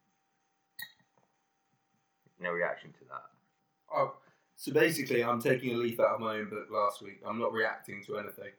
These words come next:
Speaker 1: Okay. So the reason behind that was a software glitch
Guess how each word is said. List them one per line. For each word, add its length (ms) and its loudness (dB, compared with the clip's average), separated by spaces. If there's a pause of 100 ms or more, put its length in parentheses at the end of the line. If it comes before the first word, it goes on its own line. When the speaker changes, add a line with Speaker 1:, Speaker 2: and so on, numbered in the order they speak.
(360)
Speaker 1:
Okay. 360 -12 (840)
So 420 0
the 100 -2
reason 340 2
behind 400 2
that 200 -4
was 100 -10
a 40 -10
software 540 2
glitch 400 -6